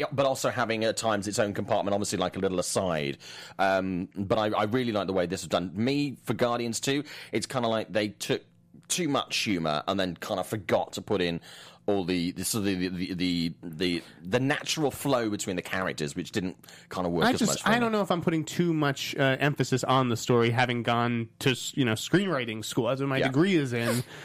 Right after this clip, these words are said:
Speaker 2: I just don't know if I care too much about it. If, if I should care less, I mean, uh, I don't know.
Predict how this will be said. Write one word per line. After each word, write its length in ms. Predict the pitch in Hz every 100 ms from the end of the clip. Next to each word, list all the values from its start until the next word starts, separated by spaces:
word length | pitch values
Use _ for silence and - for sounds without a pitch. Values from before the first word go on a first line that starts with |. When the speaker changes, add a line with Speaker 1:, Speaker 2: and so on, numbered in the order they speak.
| - -
Speaker 2:
I 120 | - 165
just 160 | 160
don't 100 | 180
know 80 | 170
if 80 | 151
I 80 | 135
care 280 | - 165
too 280 | 147 - 208
much 220 | 214 208
about 300 | 196 202 196
it. 180 | 196 196 - - _
If, 260 | 127 - -
if 220 | 127 - -
I 80 | 123
should 200 | - 131
care 240 | 135 117
less, 540 | 117 165 208 185 - -
I 80 | 131
mean, 160 | 131
uh, 300 | 127 127 - 143 - -
I 160 | 110 139
don't 120 | 131
know. 120 | 98